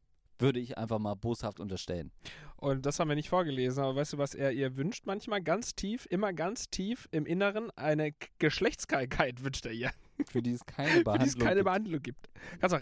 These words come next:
Speaker 2: aids sagen. Ähm, ja, ich verstehe diese Gef-, also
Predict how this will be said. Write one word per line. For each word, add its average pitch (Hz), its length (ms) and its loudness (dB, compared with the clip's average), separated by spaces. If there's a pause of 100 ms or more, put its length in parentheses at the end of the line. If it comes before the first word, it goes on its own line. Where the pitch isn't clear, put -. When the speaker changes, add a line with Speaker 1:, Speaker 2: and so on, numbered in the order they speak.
Speaker 2:
aids 135 260 0
sagen. 107 220 -8 (580)
Ähm, 139 520 4 (1120)
ja, 123 400 6
ich 165 120 0
verstehe 202 800 0
diese 220 260 0
Gef-, 208 180 -2
also 196 200 4